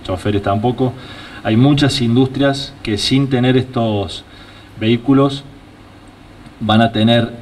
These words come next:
eh, problemas en el futuro por las cuestiones no, por la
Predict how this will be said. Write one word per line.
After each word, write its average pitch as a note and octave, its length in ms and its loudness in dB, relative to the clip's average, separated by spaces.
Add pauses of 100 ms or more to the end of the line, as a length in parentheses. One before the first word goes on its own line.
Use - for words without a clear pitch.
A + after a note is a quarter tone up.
(160)
eh, G2 640 -2 (1200)
problemas A2+ 560 4
en G#2 60 4
el G2+ 100 0
futuro A2+ 400 2
por G#2 100 -2
las G2 100 -4
cuestiones G#2+ 320 -2
no, G#2+ 160 -2 (220)
por G2+ 100 -6
la G2 220 -6